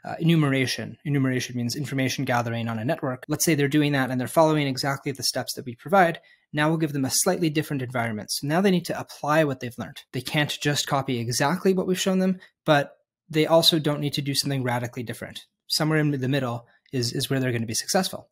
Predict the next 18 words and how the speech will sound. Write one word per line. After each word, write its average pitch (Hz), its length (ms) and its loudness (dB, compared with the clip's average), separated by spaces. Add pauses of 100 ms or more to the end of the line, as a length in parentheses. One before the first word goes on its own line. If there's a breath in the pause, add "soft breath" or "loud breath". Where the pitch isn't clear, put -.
(120)
After 180 300 2
they've 156 380 2 (180)
done 160 240 2
that, 160 220 0
they 123 120 -6
feel 131 160 -6
comfortable 175 480 0
with 151 120 -4
that, 143 280 0
they've, 113 240 -8 (300 soft breath)
uh, 113 260 -4 (180)
done 151 180 2
the 160 80 2
learning, 139 360 2
they've 120 120 -2
done 131 200 0
the 123 100 -2
applying, 127 480 -2